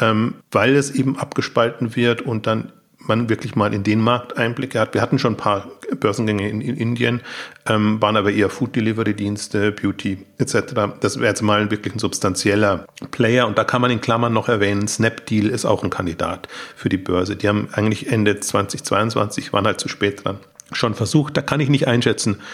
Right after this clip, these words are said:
wie groß und relevant die sind, aber das ist jetzt einmal auf der Liste der, der relevanten Player aus Indien. Sind die einfach auch immer mit drauf. Ich würde aber sagen, Flipkart ist um einiges größer und relevanter und, und ist auch sehr umtriebig. Also die haben jetzt auch mit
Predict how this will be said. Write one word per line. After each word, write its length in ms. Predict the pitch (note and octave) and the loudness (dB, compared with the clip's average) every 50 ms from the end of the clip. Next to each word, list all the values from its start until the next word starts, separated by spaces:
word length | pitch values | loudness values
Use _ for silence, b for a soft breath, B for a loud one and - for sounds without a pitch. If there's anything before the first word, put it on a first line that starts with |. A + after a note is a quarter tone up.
| B B B B B B | B B B B B B
wie 120 | - B2 | -6 -2
groß 280 | - - G#2 A2 A2 - | 0 2 2 4 4 2
und 140 | C3+ G#2+ G#2+ | 0 2 2
relevant 540 | G#2 F#2+ F#2+ F#2 F2+ F#2+ B2 D#3 D#3 - - | 2 2 2 2 2 2 2 0 0 -2 -4
die 60 | C3 | -2
sind, 260 | - - B2 A2+ - | 0 0 0 0 0
aber 160 | C#3+ A2 G#2 | 0 0 -2
das 120 | G#2 - - | -2 -4 -6
ist 120 | - - | -6 -6
jetzt 120 | C3+ C#3 - | -6 -4 -2
einmal 200 | - C#3 A#2+ G#2+ | 0 2 2 2
auf 240 | - - - - - | 0 -2 -4 -2 0
der 100 | A#2 G2+ | 2 2
Liste 320 | G#2+ G#2+ G#2+ - - F#2 | 2 0 0 0 -2 0
der, 220 | F2 F#2 F2 F#2 | 2 4 2 2
der 240 | - - - G#2+ F#2+ | 2 0 -2 -2 0
relevanten 640 | G2 F2 F2+ F2+ F2 F#2+ - - F2+ E2+ E2+ - - - | 0 0 2 2 0 0 0 -2 -4 -4 -4 -6 -12 -10
Player 280 | - - A2 G2 F#2 F2 | -4 -2 0 2 2 2
aus 160 | F#2 F2 - | 0 -2 -2
Indien. 340 | E3 A#2 G#2 G2 F2+ F2+ F2+ - - - _ _ _ _ _ _ _ _ _ _ _ - - - - | 0 2 2 4 2 2 0 -4 -10 -20 _ _ _ _ _ _ _ _ _ _ _ -20 -20 -14 -10
Sind 160 | - - A2 | -6 -2 0
die 120 | G#2 G#2+ - | 0 0 0
einfach 260 | A2 G#2 - G2 - | -2 -2 -4 -2 0
auch 160 | A2+ G2+ - | 0 0 0
immer 140 | A2 G2+ G2 | 0 0 0
mit 120 | F#2+ - | -2 -2
drauf. 280 | - F#2 F2+ F2+ F2+ - | 0 0 2 2 0 -2
Ich 100 | C3 - | -2 0
würde 160 | A2+ A2 A2+ | 2 2 2
aber 100 | G2+ G2 | 2 0
sagen, 220 | F2+ - F#2+ F#2 F2 | 0 0 -2 -2 -2
Flipkart 460 | - - - - - - - - - | -4 -4 -6 -4 -4 -6 -6 -6 -6
ist 100 | - - | -6 -4
um 100 | G#2 G2 | -4 -4
einiges 540 | F#2+ F#2 F#2 F#2 F2+ - - - - - B B B B B B B B | -4 -2 -4 -4 -4 -4 -6 -8 -8 -12 B B B B B B B B
größer 420 | B - F#2+ F#2+ F#2 - - - - | B 0 2 2 2 2 0 0 0
und 140 | F2+ - | -2 0
relevanter 640 | F#2 F2 F2 E2+ E2 E2+ F#2+ A2 A2 - - A2 G2+ - B B B B B B B B B B | 0 0 0 0 -2 -2 -2 -4 -2 0 -2 -2 -2 -2 B B B B B B B B B B
und, 520 | - - G#2+ G#2 G#2 G2+ - - - - - | -2 -2 0 0 0 -2 -4 -6 -10 -6 -2
und 180 | - C3+ C3 - | 0 0 2 2
ist 100 | F3 - | 2 0
auch 140 | F3+ E3 - | 0 0 0
sehr 260 | - - E3+ F3+ - | 0 2 2 4 4
umtriebig. 540 | F#3+ G#3+ - - D3+ C#3 - - - - - | 2 0 0 -2 -6 -6 -8 -10 -12 -10 -8
Also 160 | - A#2+ A2+ A#2 | -6 -4 -4 -2
die 120 | A#2 A#2 | 0 2
haben 120 | A#2 B2 | 2 2
jetzt 200 | C3 B2 - - | 2 0 0 2
auch 400 | C3 B2 B2 A#2 - - - - | 2 2 2 2 -2 -6 -6 -2
mit 260 | C3 C3 C#3+ C#3 - | 0 0 0 0 -6